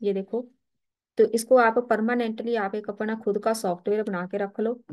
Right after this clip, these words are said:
इसको आप यूज़ करते रहो colors generate करने के लिए।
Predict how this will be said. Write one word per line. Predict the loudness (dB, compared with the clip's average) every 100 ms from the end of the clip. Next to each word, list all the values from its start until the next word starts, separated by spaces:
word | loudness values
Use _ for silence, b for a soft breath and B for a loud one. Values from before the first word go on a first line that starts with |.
| -20 _ _
इसको | -6 -2 2 2
आप | 2
यूज़ | 2 0 -2 -2
करते | -2 -4 -4
रहो | -4 -4 -4
colors | -4 -2 -2 -4
generate | -4 -2 -4 -4
करने | -6 -6 -6
के | -4
लिए। | -2 -2